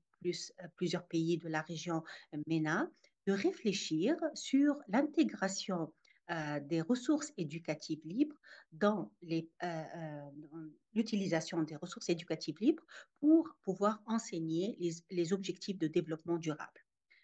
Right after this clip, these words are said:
Et nous avons focalisé particulièrement sur l'O D D cinq, c'est-à-dire, euh, l'O D D, euh, en rapport avec, euh, l-, les aspects genre. Ce que nous avons fait, et ce qui est très innovant,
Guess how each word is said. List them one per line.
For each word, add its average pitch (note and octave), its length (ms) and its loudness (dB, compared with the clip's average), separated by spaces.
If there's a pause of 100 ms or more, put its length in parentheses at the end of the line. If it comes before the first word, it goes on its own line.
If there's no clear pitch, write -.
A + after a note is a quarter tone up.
(180)
Et F4+ 220 6
nous A#3+ 220 8
avons F3 220 6
focalisé E3+ 760 0
particulièrement D#3+ 880 0
sur D#4+ 440 2
l'O A3 200 6
D F#3 180 8
D F#3+ 280 0
cinq, E3 360 0 (480)
c'est-à-dire, E3 580 -2 (180)
euh, D#3+ 200 -2
l'O F3+ 140 -2
D D#3+ 160 0
D, F#3 380 0 (260)
euh, F3 100 -2 (100)
en G#3+ 140 4
rapport G#3 720 0
avec, F3+ 440 -2 (380)
euh, E3+ 280 2
l-, D3+ 220 0
les E3 240 0
aspects G3 360 2
genre. - 400 2 (340)
Ce F4 60 4
que F4+ 140 4
nous D4+ 180 12
avons E3 280 4
fait, C#4 340 -2
et - 60 -10
ce - 120 -12
qui E3+ 260 -2
est D#3+ 80 -2 (100)
très A#3 260 2
innovant, D3 640 2